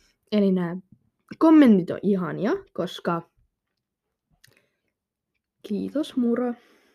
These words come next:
I know who you are. Mä tiedän, kuka sä olet, mut mä en viittinyt sanoa, että hän sanoi, "Ei mi-, ei se mitään. Soturikissa-podcastien äiti Kaste Pilvitähti." Mun uusi nimi, Soturikissa-podcastien äiti. Mä olen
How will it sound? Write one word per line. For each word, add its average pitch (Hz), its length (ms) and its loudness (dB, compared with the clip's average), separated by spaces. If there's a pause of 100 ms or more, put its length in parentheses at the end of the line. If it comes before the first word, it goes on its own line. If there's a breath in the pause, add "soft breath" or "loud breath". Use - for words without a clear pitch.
(680 soft breath)
I 196 40 -2
know 208 200 2
who 262 300 -2
you 254 180 -2
are. 170 240 -6
Mä 170 120 -12
tiedän, 190 280 -10
kuka 220 200 -6
sä 214 120 -6
olet, 180 240 -6
mut 190 100 -8
mä 170 140 -6
en 170 60 -8
viittinyt 180 360 -10
sanoa, 139 280 -10 (680 loud breath)
että 180 340 -12 (800)
hän 226 200 -4
sanoi, 175 300 -6
"Ei 220 160 4
mi-, 254 260 -2
ei 214 120 2
se 269 100 -4
mitään. 190 360 -6
Soturikissa-podcastien 208 1160 -4
äiti 185 220 -4
Kaste 196 320 -10
Pilvitähti." 170 880 -8 (1300 loud breath)
Mun 240 220 6
uusi 233 300 6
nimi, 180 300 4
Soturikissa-podcastien 202 1600 -2
äiti. 151 380 -10 (720 soft breath)
Mä - 140 -2
olen 185 380 2